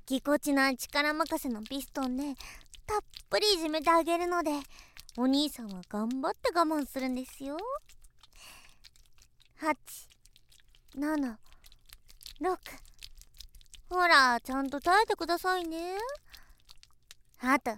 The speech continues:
半分ですよ。五、四、三、二、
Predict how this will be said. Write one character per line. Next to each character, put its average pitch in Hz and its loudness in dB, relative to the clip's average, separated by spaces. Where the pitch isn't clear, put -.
半 311 -4
分 359 -4
で 311 -8
す - -14
よ。 320 -8
五、 247 0
四、 294 2
三、 311 0
二、 277 0